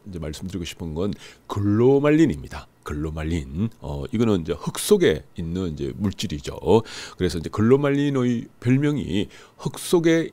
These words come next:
있는 보물, 어, 이렇게 이제, 어, 별명이 있습니다. 네, 그만큼 이제 중요한 거죠. 어, 이 글로말린이라는 거는 이제 미국의 미생물 학자가 처음으로 이제 발견을 해냈죠. 그래서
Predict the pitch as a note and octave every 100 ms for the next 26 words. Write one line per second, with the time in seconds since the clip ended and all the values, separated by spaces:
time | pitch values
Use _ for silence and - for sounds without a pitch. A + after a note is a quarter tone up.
0 | - G2 G#2+ A#2 - - F2 G2+ A2 -
1 | - D2 - - D3 - D#2 D2 D2 D2
2 | - - C#2 C#2 - - E2+ E2+ D#2+ C#2
3 | - D#2+ D#2+ C#2+ D#2+ - G#2+ - F#3 -
4 | A2+ E2 - D2+ E2 F2+ D#2+ C2+ - G2
5 | - - - D2 C#2+ - A#2+ B2 G2+ A2
6 | C3 C3+ C#3 C#3 A#2+ F2 D#2+ B1+ G2+ F2
7 | - - E2+ D#2+ F#2 D#3 E3 C#3+ C3 D3
8 | - - E2+ F#2 F#3 C3+ - - F#2 F2
9 | B2+ - _ _ - - D3 A2 E2+ C2
10 | C2+ - - E2+ E2+ D#2 B1 E2+ D#2+ -
11 | - C#2 F#2+ G#2 - - - E2+ E2+